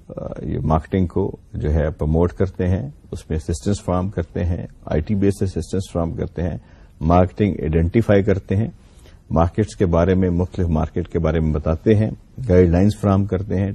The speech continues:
ٹیکنالوجی کے بارے میں، نئی پروڈکٹس کے بارے میں، introduction of technology کے بارے میں، کلسٹر فارمیشن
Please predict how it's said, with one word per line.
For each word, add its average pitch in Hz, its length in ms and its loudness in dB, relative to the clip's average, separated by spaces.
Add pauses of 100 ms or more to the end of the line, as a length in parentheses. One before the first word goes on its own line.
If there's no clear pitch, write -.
ٹیکنالوجی 92 560 0
کے 101 100 -4
بارے 90 280 -2
میں، 90 180 -6 (560)
نئی 98 280 8
پروڈکٹس 98 440 2
کے 104 80 0
بارے 90 280 0
میں، 92 200 -6 (160)
introduction 85 520 2
of 95 220 0
technology 90 460 -2
کے 90 60 -4
بارے 82 300 -4
میں، - 140 -8 (540)
کلسٹر 101 320 4
فارمیشن 104 540 0